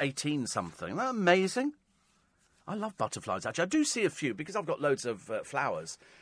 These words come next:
at home in tubs. Then, um, you know, I, I do get butterflies there. Mainly bees.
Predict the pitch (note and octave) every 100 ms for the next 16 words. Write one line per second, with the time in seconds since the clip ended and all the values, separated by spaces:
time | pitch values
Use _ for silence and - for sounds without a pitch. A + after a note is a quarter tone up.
0 | - - C3+ A2+ G2+ G2 - - D#2+ -
1 | - _ _ - C#3+ D3 C#3+ C#3+ C#3 C#3
2 | C3+ C3+ D#3+ C3 A#2 C3+ C3 C3+ C#3 D3+
3 | B2+ A3 C#3+ - B2 A#2+ A#2 B2+ F#3 B3+
4 | F3 A2 G3 G#3 G2+ E2 - -